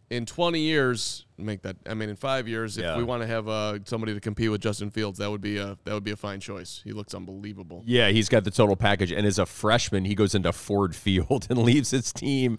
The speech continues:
Speaker 2: to a state title as a fourteen-year-old.
Speaker 1: I mean, fast,
Speaker 2: Cam
Speaker 1: throws
Speaker 2: Newton.
Speaker 1: it, I mean,
Speaker 2: Yeah.
Speaker 1: all of it. It was, I mean,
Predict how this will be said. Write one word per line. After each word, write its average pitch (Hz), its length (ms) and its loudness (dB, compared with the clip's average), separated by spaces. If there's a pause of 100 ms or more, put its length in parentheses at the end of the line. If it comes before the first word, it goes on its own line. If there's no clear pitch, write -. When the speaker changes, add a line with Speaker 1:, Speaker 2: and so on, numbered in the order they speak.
(280)
Speaker 2:
to 135 140 6
a 120 80 10
state 123 320 4
title 101 380 6
as 90 120 4
a 131 80 6
fourteen-year-old. 87 800 0 (600)
Speaker 1:
I - 40 -6
mean, 104 320 -8 (540)
fast, 123 800 0 (180)
Speaker 2:
Cam 95 280 4
Speaker 1:
throws 98 160 6
Speaker 2:
Newton. - 140 0
Speaker 1:
it, 78 280 -8
I - 100 -8
mean, 107 60 -8
Speaker 2:
Yeah. 85 380 2
Speaker 1:
all 110 200 -2
of 92 100 -12
it. - 100 -12 (160)
It 117 80 -10
was, 107 160 -10 (220)
I 104 80 -10
mean, 98 180 -12